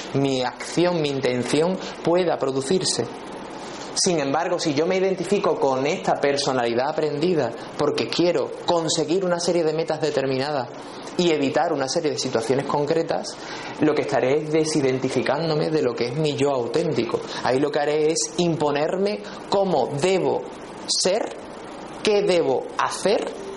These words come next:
y qué debo tener para ser feliz. Y la clave, importante, creeré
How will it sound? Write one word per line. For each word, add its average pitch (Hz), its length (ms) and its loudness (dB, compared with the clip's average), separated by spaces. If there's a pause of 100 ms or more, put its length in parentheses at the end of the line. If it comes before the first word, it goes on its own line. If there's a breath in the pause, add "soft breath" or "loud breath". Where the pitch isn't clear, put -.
(220)
y 160 120 2
qué 147 260 2
debo 151 240 4
tener 135 480 0 (140)
para 123 180 0
ser 127 180 0
feliz. 120 320 0 (1600)
Y 160 100 4
la 135 180 2
clave, 170 460 0 (140)
importante, 131 680 0 (1300)
creeré 147 640 2